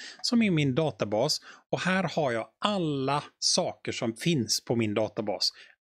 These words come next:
Ingenting. Den är helt tom. Det jag vill göra är ju att importera min sak, min fil som jag precis har exporterat utifrån webbkursservern.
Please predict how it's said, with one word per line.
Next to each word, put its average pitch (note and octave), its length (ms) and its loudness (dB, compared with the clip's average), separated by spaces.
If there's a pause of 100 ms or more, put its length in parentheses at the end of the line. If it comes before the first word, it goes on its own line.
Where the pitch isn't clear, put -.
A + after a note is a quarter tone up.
(280)
Ingenting. A#2+ 600 2 (440)
Den A2+ 120 2
är G2+ 240 -4
helt G3+ 420 0 (100)
tom. A#2 200 0 (640)
Det F3+ 60 4
jag G3 60 2
vill A#3+ 100 4
göra F#3+ 240 2
är G3+ 140 2
ju C#3 260 4
att - 140 -12
importera C#3 920 2
min G2+ 420 0
sak, - 680 -2
min G2+ 240 -2
fil E3 360 0
som - 200 0
jag F#2 140 -2
precis A2 400 0
har G#2 160 -2 (320)
exporterat E3+ 800 0
utifrån G#2+ 680 0 (260)
webbkursservern. B2 1200 0